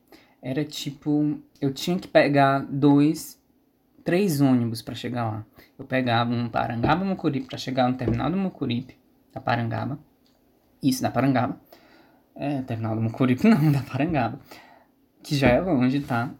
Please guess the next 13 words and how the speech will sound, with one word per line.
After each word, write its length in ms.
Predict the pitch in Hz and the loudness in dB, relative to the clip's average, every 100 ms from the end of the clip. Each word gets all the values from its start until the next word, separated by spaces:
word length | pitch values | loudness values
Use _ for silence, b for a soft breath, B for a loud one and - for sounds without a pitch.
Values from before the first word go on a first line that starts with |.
| _ | _
Da 300 | 143 139 135 | 0 4 4
Parangaba, 760 | - 180 190 185 135 123 127 - | 4 2 2 0 0 2 0 -2
eu 140 | 139 | -4
pegava 560 | 135 139 135 131 131 127 - - | 0 0 2 2 2 -2 -4 -2
um 300 | 139 135 143 | 0 2 2
outro 320 | 202 254 226 | 0 0 0
ônibus 480 | 170 135 131 123 127 | 2 4 4 2 -2
pra 240 | - 135 | -4 0
ir 120 | 135 | 0
pro 120 | - - | -2 -6
terminal 360 | 147 143 127 | -2 0 0
do 100 | 120 | -4
Siqueira. 840 | 131 214 220 - 190 143 143 - | -4 -6 -6 0 2 2 0 -4